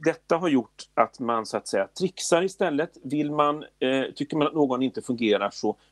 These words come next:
konstruerar man, eh, man fingerar någon typ av arbetsbrist för att det ska gå enklare att säga upp.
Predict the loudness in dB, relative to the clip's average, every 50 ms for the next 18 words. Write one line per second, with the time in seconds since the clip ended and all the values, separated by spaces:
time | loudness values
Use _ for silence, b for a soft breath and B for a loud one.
0 | _ _ 0 0 0 0 -2 -6 -2 0 2 2 4 2 2 2 0 0 0 0
1 | -2 -2 -4 -4 -4 -4 -4 -4 -4 -6 -6 -6 -4 0 2 2 2 2 2 0
2 | 2 2 2 0 -2 -2 -2 -4 -4 -4 -8 -6 -6 -6 -6 -4 -2 -2 -2 0
3 | 0 -2 -2 -2 -4 -8 -14 -14 -14 -12 -12 -12 -12 -10 -4 -4 -4 -4 -6 -6
4 | -6 -4 -4 -4 -4 -6 -8 -8 -10 -10 -8 -6 -6 -6 -8 -8 -12 -14 -12 -12
5 | -10 -10 -10 -12 -12 -14 _ _